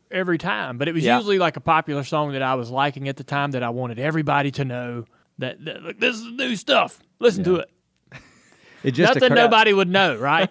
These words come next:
Speaker 2: <laughs>
Speaker 1: The more obscure, right? You had to be
Speaker 3: Didn't
Speaker 2: Yeah.
Speaker 3: you, didn't you do one where your dad was singing one
Speaker 1: Oh,
Speaker 3: time?
Speaker 1: yeah, yeah, yeah. Dad, uh, Dad and all the Cup guys came out with that record back in nineteen eighty-two.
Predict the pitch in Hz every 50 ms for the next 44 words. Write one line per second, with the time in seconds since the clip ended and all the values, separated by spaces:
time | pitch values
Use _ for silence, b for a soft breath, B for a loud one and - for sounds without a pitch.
0 | _ _ - - - 175 196 226 233 220 185 - - - 226 220 208 202 185 156
1 | 147 151 165 175 165 165 156 185 202 180 175 185 190 185 175 151 139 b b b
2 | b b b b - - 139 139 151 196 190 - - 123 147 170 208 220 196 170
3 | 175 165 156 151 151 143 139 143 127 107 101 90 90 101 101 104 117 117 131 -
4 | - 147 143 143 139 143 - 139 143 - 175 202 220 226 196 185 202 208 190 185
5 | 190 185 143 123 147 160 175 180 170 156 165 160 151 147 139 139 131 131 143 160
6 | 170 170 165 156 151 147 151 135 - - - - - 156 143 139 135 - - 143
7 | 143 139 139 135 135 127 127 - 147 120 - 135 147 156 - 139 117 113 127 120
8 | 117 - 123 120 123 127 127 - 135 135 131 123 113 - 143 147 170 185